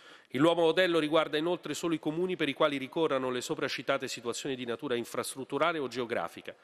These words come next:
Attualmente esso coinvolge il dodici per cento della popolazione totale.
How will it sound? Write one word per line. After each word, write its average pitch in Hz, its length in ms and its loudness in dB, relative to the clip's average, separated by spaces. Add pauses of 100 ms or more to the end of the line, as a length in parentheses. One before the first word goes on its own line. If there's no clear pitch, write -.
(380)
Attualmente 160 560 2
esso 151 240 0
coinvolge 151 560 2
il 131 140 0
dodici 160 340 0
per 143 140 2
cento 131 400 0
della 123 160 0
popolazione 117 540 -2
totale. 80 420 -6